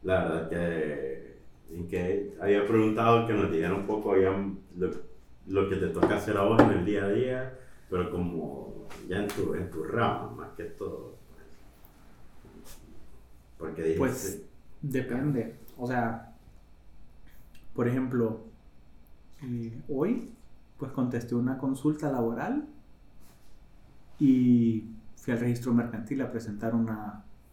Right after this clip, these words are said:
Speaker 2: una constitución de una empresa. Entonces, <clears throat> varía y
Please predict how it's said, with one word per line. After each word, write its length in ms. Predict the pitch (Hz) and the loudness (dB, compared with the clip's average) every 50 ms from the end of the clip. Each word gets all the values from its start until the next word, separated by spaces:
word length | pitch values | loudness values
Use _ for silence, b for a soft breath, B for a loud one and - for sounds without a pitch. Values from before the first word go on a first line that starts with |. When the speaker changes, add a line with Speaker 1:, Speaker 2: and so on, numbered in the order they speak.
| - - - - - - - - - - - - - - - - - - - - - - - | -18 -16 -16 -16 -18 -18 -20 -20 -18 -18 -18 -20 -20 -20 -20 -20 -18 -18 -18 -18 -20 -8 -2
Speaker 2:
una 400 | 127 127 120 117 113 110 107 101 - | 2 4 4 4 4 2 -2 -4 -4
constitución 600 | - 117 - - - - - 117 - 123 117 117 | -4 -4 -4 -4 -8 -10 -10 -8 -2 2 4 6
de 80 | 117 113 | 6 6
una 80 | 107 101 | 4 2
empresa. 400 | 101 - 151 160 - 123 120 117 - - - - - - 87 85 - - - - - - - - - b b b b b b - - - | 0 -2 -2 -2 -2 -4 -8 -8 -10 -12 -2 0 0 0 0 -2 -10 -14 -16 -20 -20 -20 -20 -20 -20 b b b b b b -20 -10 -6
Entonces, 1120 | 123 113 117 110 117 117 117 117 117 - 117 113 113 110 107 107 110 - - - - - - - - - - - - - - - | -4 -4 -4 0 2 2 2 2 2 2 2 4 4 2 0 -4 -8 -10 -12 -14 -16 -20 -20 -20 -20 -20 -20 -18 -20 -20 -20 -20
<clears throat> 400 | - - - - - - - - | -20 -20 -20 -20 -20 -14 -10 -6
varía 1080 | 143 135 139 135 131 120 117 117 110 - - 120 123 160 170 135 113 - - - - - - - - - - - - | -4 -2 0 0 0 0 -2 0 0 2 2 4 4 4 4 4 2 -2 -4 -10 -14 -18 -20 -20 -18 -18 -18 -14 -6
y 680 | - 156 143 135 127 123 117 117 113 113 113 110 110 | -2 0 2 4 4 4 4 4 4 2 0 -2 -4